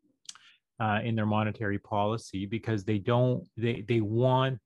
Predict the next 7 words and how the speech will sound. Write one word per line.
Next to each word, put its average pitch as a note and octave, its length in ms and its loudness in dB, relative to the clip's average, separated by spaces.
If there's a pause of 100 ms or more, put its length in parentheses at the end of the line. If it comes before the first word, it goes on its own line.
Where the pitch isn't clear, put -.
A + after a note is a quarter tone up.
(120)
the G#2+ 480 -2
wages B2 800 0 (440)
to A#2 760 6
subsequently A2 1000 -2
match G#2 540 0
up G2 220 -4
with A2 100 -8